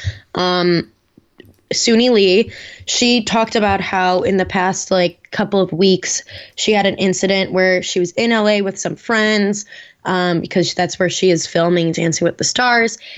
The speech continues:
And, um, I guess, uh, she was waiting for a ride, and there was a whole car that drove past her that, like, screamed some Asian slurs at her, um, and then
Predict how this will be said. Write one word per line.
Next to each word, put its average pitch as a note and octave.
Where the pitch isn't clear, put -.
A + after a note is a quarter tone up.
And, G#3+
um, F#3
I G3
guess, F#3
uh, F3
she -
was F3
waiting F3+
for -
a F3
ride, E3+
and E3
there D#3+
was D#3
a E3
whole D#3+
car F#3
that E3
drove D#3+
past E3
her E3
that, D#3+
like, D#3
screamed F#3+
some F#3
Asian F3+
slurs C4+
at A#3
her, A3+
um, F3+
and F#3+
then F3+